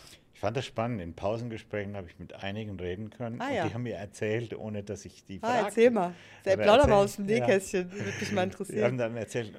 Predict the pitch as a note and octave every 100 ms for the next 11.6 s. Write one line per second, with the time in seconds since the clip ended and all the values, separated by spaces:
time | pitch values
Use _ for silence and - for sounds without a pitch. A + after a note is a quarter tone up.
0 | C3 C3+ A#2+ A2+ F#2 G2+ F#2+ G#2 G2+ -
1 | B2+ A#2 A#2+ C#3+ C#3+ C#3 - B2 A#2+ A#3
2 | A2+ F#2+ G2 G2 - - G2+ G#2+ G2 -
3 | - F#2+ - F2+ F#2+ G2 C3 B2+ A#2 A2+
4 | - A2+ G#2+ F#3+ G3 G#3+ A#3 B3 - -
5 | - _ _ _ _ G2 G2+ G2+ G2+ A2
6 | G2 - _ - A#2+ B2 B2 D#3 D3+ C3
7 | G2+ E2 F2 - A#2 A#2 A2 - D2+ D2
8 | - _ _ _ _ _ _ _ F#3+ G#3
9 | - - D3 D3 C3+ B2 G#2+ - F#3 G#3+
10 | F2 G1+ - - - - - A#3 A#3 -
11 | - - F#3 - F#3